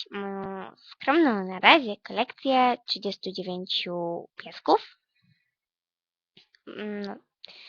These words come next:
zacznijmy od pierwszego rzędu. Ym, Czaruś, Ani, Doc,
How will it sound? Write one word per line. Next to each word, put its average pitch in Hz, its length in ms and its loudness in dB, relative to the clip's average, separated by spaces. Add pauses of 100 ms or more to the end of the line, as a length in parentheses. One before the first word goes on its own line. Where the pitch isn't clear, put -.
(220)
zacznijmy 196 680 -6
od - 160 -10 (480)
pierwszego - 460 -10
rzędu. 202 420 -2 (2000)
Ym, 190 600 -10 (400)
Czaruś, 196 420 -2 (1700)
Ani, 190 540 -2 (1600)
Doc, 196 380 -2